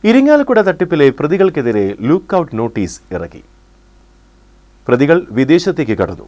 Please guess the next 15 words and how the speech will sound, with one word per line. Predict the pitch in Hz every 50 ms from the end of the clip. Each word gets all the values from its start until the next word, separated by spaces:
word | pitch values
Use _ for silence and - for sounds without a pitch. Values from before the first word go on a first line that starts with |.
| - _ 90
രണ്ട് | 95 110 113 120 139 139 -
കേസ് | 131 127 120 - 139 151 202 - - _ _ _ _ _ _ _ _ _ -
ജില്ലാ | 95 101 143 165 180 196 202
ക്രൈം | - - - 156 147 160 196 202
ബ്രാഞ്ച് | 185 185 180 175 165 - 113
ഡി | 131 160
വൈ | 170 190 185
എസ് | 170 170 -
പി | - 113
ആണ് | 101 90 82 82 87 - -
അന്വേഷിക്കുന്നത്. | 95 90 85 82 - - - - - - 73 64 - - _ _ _ _ _ -
കള്ളപ്പണ | 113 113 135 139 - 151 139 139
ഇടപാടുകളും | 131 127 135 147 170 180 175 165 127 113 98 90 90
നടന്നതായി | 95 90 95 92 90 80 85 82 80
സൂചന. | - - - 87 73 73